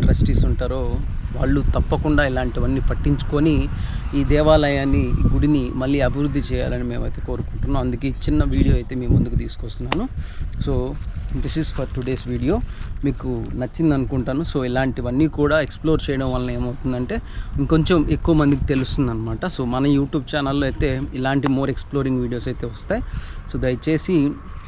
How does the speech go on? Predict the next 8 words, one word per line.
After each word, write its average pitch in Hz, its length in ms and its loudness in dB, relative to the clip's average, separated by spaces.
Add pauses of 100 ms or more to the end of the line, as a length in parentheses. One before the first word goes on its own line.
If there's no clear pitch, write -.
(720)
తప్పకుండా 139 520 0
చూడండి, 131 320 -2 (220)
వీడియోని 135 360 0 (460)
లైక్ 123 260 -4
చేయండి. 127 280 -4 (420)
So - 60 2 (100)
మీకైతే - 460 0 (640)
కంప్లీట్గా 147 800 0